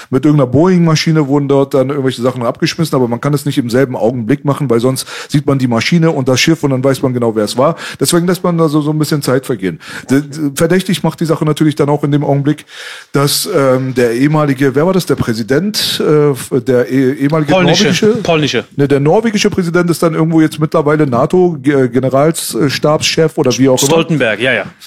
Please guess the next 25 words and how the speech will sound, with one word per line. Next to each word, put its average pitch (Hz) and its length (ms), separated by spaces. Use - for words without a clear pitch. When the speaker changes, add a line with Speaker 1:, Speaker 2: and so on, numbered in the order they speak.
Speaker 1:
So, 120 360
also 135 200
es 143 100
gibt - 160
da 170 80
so 151 120
ein 143 100
paar 143 280
Sachen 127 300
in 127 80
die 135 80
Richtung, 127 260
aber 117 80
vielleicht 123 220
kannst 131 140
du 131 40
noch 127 60
mal 117 100
ergänzen. 110 360
Speaker 2:
Ja, 175 180
ja, 196 140
also, 151 280
äh, 143 400
Norwegen, 170 520
also, 139 180